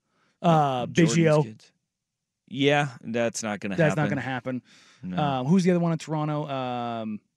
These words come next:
Speaker 1: they've got another young, they've got another kid, uh, they've got three of 'em.
Speaker 2: Bichette. They,
Speaker 1: Yeah.
Speaker 2: yeah. I think he's better than his dad. <laughs> I think he, he'll be better than, I think he'll be better.
Speaker 1: We'll see.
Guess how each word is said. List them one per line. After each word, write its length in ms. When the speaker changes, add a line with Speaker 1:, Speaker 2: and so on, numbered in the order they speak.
Speaker 1:
they've 140
got 120
another 240
young, 240
they've 140
got 100
another 220
kid, 340
uh, 460
they've 140
got 140
three 320
of 80
'em. 160
Speaker 2:
Bichette. 540
They, 160
Speaker 1:
Yeah. 160
Speaker 2:
yeah. 280
I 100
think 200
he's 180
better 220
than 100
his 120
dad. 360
<laughs> 440
I 60
think 300
he, 220
he'll 120
be 140
better 240
than, 320
I 40
think 200
he'll 160
be 160
better. 380
Speaker 1:
We'll 140
see. 320